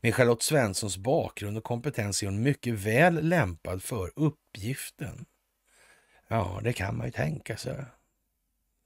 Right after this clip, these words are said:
Är inte det speciellt? Ja. Infiltration, ja. Ja. Men det är väl inte bara, eh,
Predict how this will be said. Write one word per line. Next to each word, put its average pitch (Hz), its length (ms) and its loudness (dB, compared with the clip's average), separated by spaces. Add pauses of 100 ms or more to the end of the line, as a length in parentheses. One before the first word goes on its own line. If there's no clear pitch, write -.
(300)
Är 135 100 4
inte 139 180 2
det 110 160 2
speciellt? - 1040 -6 (220)
Ja. 90 440 -6 (1120)
Infiltration, 110 1200 0
ja. 98 80 -12 (500)
Ja. 92 500 -6 (2000)
Men 131 100 4
det 139 220 10
är 151 60 10
väl 208 120 6
inte 165 260 4
bara, 107 680 4
eh, - 1120 -12